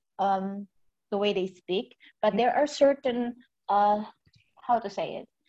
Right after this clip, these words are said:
Speaker 1: There are certain things that they perform when they speak English, but using their, uh, Japanese accent,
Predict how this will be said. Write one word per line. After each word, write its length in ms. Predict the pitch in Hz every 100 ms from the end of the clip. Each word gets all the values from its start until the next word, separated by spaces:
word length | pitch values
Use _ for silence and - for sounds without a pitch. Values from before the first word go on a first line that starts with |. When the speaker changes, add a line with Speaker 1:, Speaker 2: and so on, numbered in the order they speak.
| - _ -
Speaker 1:
There 140 | 220
are 160 | 214 226
certain 560 | - 277 294 269 269 269
things 320 | - 214 226 226 _
that 140 | 202 202 196
they 140 | 202 208
perform 680 | 220 190 - 196 202 170 -
when 200 | 185 185
they 120 | 190
speak 260 | 190 - 220
English, 440 | 196 196 196 196 -
but 140 | 170
using 400 | 185 190 190 180
their, 440 | 165 160 160 165 - _ _ _ -
uh, 260 | 180 175
Japanese 500 | 170 202 214 214 202
accent, 520 | - 175 - 180 175